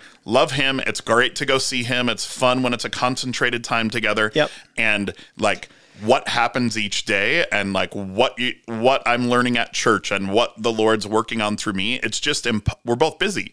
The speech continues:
Speaker 2: Totally.
Speaker 1: Uh, he's got a wife and kids. It's impossible to stay that connected.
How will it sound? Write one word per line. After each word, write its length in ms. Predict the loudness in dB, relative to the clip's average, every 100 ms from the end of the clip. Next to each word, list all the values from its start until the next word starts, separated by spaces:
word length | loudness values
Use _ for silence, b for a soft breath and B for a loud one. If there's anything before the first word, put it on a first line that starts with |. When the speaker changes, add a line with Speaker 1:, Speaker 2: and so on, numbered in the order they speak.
| -6
Speaker 2:
Totally. 340 | -2 0 0 0
Speaker 1:
Uh, 120 | 0
he's 160 | 0
got 140 | 2 4
a 20 |
wife 220 | 4 0
and 100 | -4
kids. 280 | -2 -2 -2
It's 200 | -6 -10 -6
impossible 800 | -4 -2 0 2 2 0 -2 -4
to 140 | -4 -6
stay 220 | -2 0
that 200 | -2 -2
connected. 520 | -4 -4 -4 -4